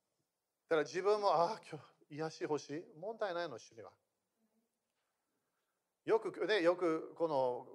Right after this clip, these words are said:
この、この次のコースでも言うけど、少し一つのすごい大変な呪い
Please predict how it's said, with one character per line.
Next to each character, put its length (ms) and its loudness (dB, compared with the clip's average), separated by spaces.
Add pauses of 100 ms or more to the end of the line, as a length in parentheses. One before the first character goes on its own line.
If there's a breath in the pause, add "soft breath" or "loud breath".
こ 80 -2
の、 100 -4
こ 140 -4
の 80 -4
次 220 -8
の 100 -2
コ 140 2
ー 20 4
ス 80 -2
で 60 -10
も 80 -4
言 60 -6
う 40 -10
け 60 -4
ど、 120 -2
少 240 2
し 200 2
一 260 6
つ 120 -6
の 140 4
す 240 -4
ご 140 10
い 60 6
大 220 4
変 200 -4
な 80 0
呪 300 4
い 80 0